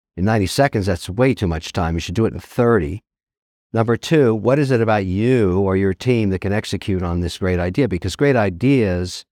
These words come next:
are a dime a dozen. Executional skills are really hard to find.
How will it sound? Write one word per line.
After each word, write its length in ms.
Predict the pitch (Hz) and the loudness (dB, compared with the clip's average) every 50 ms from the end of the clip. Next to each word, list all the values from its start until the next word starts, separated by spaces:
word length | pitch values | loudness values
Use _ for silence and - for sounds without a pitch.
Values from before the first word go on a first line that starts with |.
| _ _ _ _ _ _ | _ _ _ _ _ _
are 160 | - 95 101 | 0 2 2
a 40 | 98 | 2
dime 300 | 82 110 107 104 104 98 | 4 4 4 4 4 2
a 40 | 92 | 2
dozen. 360 | 85 117 117 123 101 101 85 | 2 2 2 2 2 0 -2
Executional 580 | 92 110 - - - - - 123 - - 101 90 | -2 -2 -4 -6 -6 -2 -2 -2 -2 -2 -4 -4
skills 360 | - - - 117 104 95 95 | -4 -2 0 0 0 0 0
are 80 | 90 | -4
really 420 | 82 80 85 101 117 110 101 95 92 | -4 -4 0 0 2 2 2 0 0
hard 300 | 87 95 90 87 82 80 | 0 0 0 0 -2 -4
to 80 | - | -8
find. 560 | 87 - - 104 92 90 80 69 62 - - | -8 -4 -2 0 0 0 -2 -4 -6 -10 -14